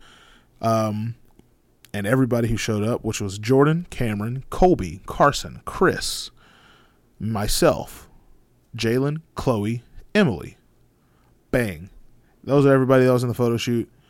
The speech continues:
Uh, thanks y-, for coming, I guess. I don't know. I don't even,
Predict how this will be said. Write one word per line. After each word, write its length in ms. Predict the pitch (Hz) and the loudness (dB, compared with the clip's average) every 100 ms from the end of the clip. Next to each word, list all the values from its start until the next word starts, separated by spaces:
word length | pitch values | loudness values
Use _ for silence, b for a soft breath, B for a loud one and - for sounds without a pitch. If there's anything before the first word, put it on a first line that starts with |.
| b b b b _ _ _ _ _ | b b b b _ _ _ _ _
Uh, 260 | 107 110 101 | -8 -4 -4
thanks 480 | 101 113 107 - - | -4 -6 -6 -10 -12
y-, 220 | 92 - - _ | -10 -12 -14 _
for 360 | - 110 104 - - | -10 -6 -6 -8 -8
coming, 380 | 117 107 107 - | -6 -4 -4 -6
I 140 | 104 | -6
guess. 260 | 104 104 - | -4 -4 -2
I 80 | 143 | -2
don't 100 | 135 | -2
know. 160 | 123 117 | -2 -4
I 140 | 120 127 | -4 -6
don't 400 | 101 - 165 170 | -8 -4 -2 0
even, 180 | 120 | -4